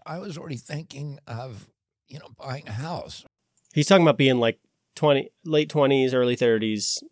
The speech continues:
Speaker 2: et cetera.
Speaker 1: Or how am I gonna do it, et cetera? Where do I wanna live, you know? And I, I don't know any of my kids' friends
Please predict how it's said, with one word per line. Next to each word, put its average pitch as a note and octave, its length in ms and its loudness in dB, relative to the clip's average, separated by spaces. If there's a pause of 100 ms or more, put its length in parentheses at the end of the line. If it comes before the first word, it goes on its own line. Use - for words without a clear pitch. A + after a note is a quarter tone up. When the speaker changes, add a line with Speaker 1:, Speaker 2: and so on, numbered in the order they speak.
Speaker 2:
et C3+ 100 -12
cetera. A2 320 -10 (320)
Speaker 1:
Or B2+ 180 -14
how C3+ 260 -12
am B2 120 -16
I - 80 -12
gonna - 200 -18
do F3 300 -12
it, E3 160 -10 (200)
et - 80 -20
cetera? F3 440 -10
Where - 360 -12
do C#3 120 -12
I - 120 -14
wanna A#2+ 280 -14
live, D#3 580 -10
you C3+ 120 -10
know? C3 300 -12 (1080)
And D3+ 140 -14
I, - 80 -16 (100)
I F#3+ 120 -4
don't A#3 120 -4
know F#3 180 -4 (160)
any F#3+ 300 -4
of D3 120 -4
my C#3+ 220 -4
kids' C#3 580 -6 (100)
friends G#2+ 720 -6